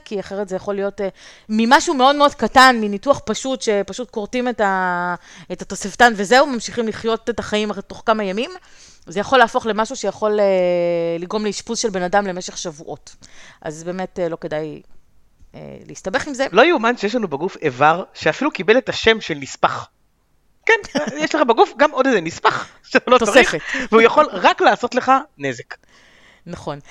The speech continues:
Speaker 1: אבל כמו שאני תמיד אומרת על כל דבר, זה שאנחנו לא יודעים מה הוא עושה,
Speaker 2: ל-,
Speaker 1: זה לא אומר שהוא לא עושה כלום.
Speaker 2: לגמרי, לגמרי.
Speaker 1: <laughs> אנחנו פשוט עוד לא גילינו את זה.
Speaker 2: לגמרי,
Speaker 1: אתה
Speaker 2: נכון.
Speaker 1: יודע כמה חלקים ב-D N A כאלה יש לנו?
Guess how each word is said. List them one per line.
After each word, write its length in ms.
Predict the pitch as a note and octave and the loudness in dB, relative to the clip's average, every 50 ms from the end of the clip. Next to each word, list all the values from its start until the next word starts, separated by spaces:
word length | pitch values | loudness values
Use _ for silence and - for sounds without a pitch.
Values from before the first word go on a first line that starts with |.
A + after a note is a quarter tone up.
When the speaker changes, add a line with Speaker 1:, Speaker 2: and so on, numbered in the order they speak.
| - E3+ - - | -20 -12 -4 -2
Speaker 1:
אבל 240 | E3+ F#3 F#3+ A#3+ A#3 - - - | 0 4 6 4 4 4 2 -4
כמו 180 | - C#4 D#4+ F4 | -2 0 0 0
שאני 200 | - G#4 F4+ - | 0 -2 -2 0
תמיד 280 | - B3 A#3+ C4+ B3 | 0 0 0 2 0
אומרת 280 | C4+ B3+ B3+ B3+ B3 A#3+ | 0 0 2 0 0 -2
על 60 | G3+ | -2
כל 140 | - - A#3+ | 0 0 0
דבר, 280 | A#3+ C4+ B3+ D4 D4+ D4+ - - - - - | 0 2 4 4 4 2 0 -10 -20 -20 -8
זה 180 | - F3 D4+ F#4 | 0 2 2 4
שאנחנו 300 | G#4 G#4 F4 B3 B3 B3 | 4 2 0 0 0 2
לא 80 | B3+ | 6
יודעים 240 | C#4 C#4 A#3 B3+ A#3+ | 6 6 6 4 4
מה 80 | A#3 A#3 | 6 6
הוא 100 | A3+ F#3+ | 6 4
עושה, 220 | F#3 - - - D4 G#4+ - - | 2 2 4 4 4 2 0 -6
Speaker 2:
ל-, 100 | - F#3+ | -6 -2
Speaker 1:
זה 140 | - G3+ C4 | 4 6 10
לא 80 | C#4+ E4+ | 10 10
אומר 160 | E4+ - - | 10 8 6
שהוא 180 | D#4 D3 D#3 | 6 6 6
לא 60 | G3 F#3+ | 6 6
עושה 160 | F#3 - - | 4 4 6
כלום. 120 | G3 F#3 | 6 6
Speaker 2:
לגמרי, 340 | F#3 F3 D#3+ D3 B2 A#2 A#2+ - E4+ - - | 6 4 2 0 -4 -4 -4 -6 -6 -6 -2
לגמרי. 580 | G#4+ D#3 E3 D#3+ - - E3 D3+ D3 C#3 - - | 0 2 2 2 4 4 2 4 2 0 -2 -2
Speaker 1:
<laughs> 60 | - - | 2 2
אנחנו 220 | G4+ - G4 G4 | 4 4 2 2
פשוט 260 | - G#4 - A4 - | 2 4 4 4 4
עוד 100 | A4 E4 | 4 4
לא 80 | F4 E4 | 4 4
גילינו 460 | C4 C4+ D#4 D4 C#4+ C#4+ C#4 C#4 B3+ | 4 4 4 4 4 6 8 8 8
את 100 | A#3+ G3 | 8 6
זה. 120 | F3+ A3+ A3+ G3 | 4 0 2 2
Speaker 2:
לגמרי, 580 | D#3 D#3 D#3+ D#3 C3+ D3+ C#3+ C3 B2 A#2 A2 A2+ F#4+ - - E4 | 4 4 4 4 6 4 2 2 2 -2 -4 -6 -6 -8 -8 -6
Speaker 1:
אתה 100 | - - | -2 0
Speaker 2:
נכון. 140 | A3+ - A#3+ | 2 4 6
Speaker 1:
יודע 220 | A#3 A3+ C4+ A#3+ A#3 | 6 8 8 8 8
כמה 240 | - D4 C#4+ E4+ | 8 6 4 4
חלקים 500 | - - C4+ G#3 G3 G3 - B3 C4 B3 | 4 6 6 6 6 4 2 -4 -6 -2
ב-D 160 | G3 F#3+ E3 F3+ G3+ G3 F#3+ | -4 -4 -2 -2 -2 -2 0
N 40 | G3 | 0
A 220 | G3+ G3 F#3 F#3 | -2 -2 -2 0
כאלה 240 | - F#3+ F3 F3 F3 | 2 2 2 2 2
יש 220 | F3 A#3 A#3+ - | 0 -2 -2 -4
לנו? 180 | D#4 D#4 E4 | -8 -8 -8